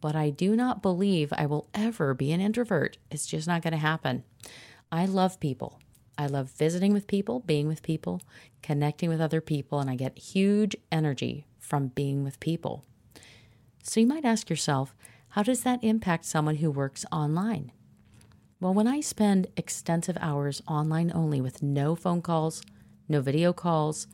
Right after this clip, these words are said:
no meetings, no sidebar conversations, no connection to family members 'cause they're all at work or at school, it actually drains my energy significantly. It can give me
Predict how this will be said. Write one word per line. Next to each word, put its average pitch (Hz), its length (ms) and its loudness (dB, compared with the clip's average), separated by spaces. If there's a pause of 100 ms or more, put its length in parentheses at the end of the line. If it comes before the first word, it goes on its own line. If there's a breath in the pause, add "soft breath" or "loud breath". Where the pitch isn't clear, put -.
(380 loud breath)
no 147 160 4
meetings, 143 560 0 (540 loud breath)
no 143 80 2
sidebar 143 460 0
conversations, 127 920 -2 (540 loud breath)
no 143 220 2
connection 151 460 -2
to 143 60 -4
family 147 360 2
members 131 460 -2
'cause - 160 -8
they're 139 180 -2
all 143 160 2
at - 100 -2
work 131 380 -4
or 147 160 -2
at - 80 -2
school, 139 480 -2 (640 loud breath)
it 180 140 -2
actually 196 400 -2
drains 170 580 2
my 185 200 0
energy 160 480 -2
significantly. 131 1080 -4 (840 loud breath)
It 156 120 0
can 170 160 2
give 190 280 -2
me 160 360 0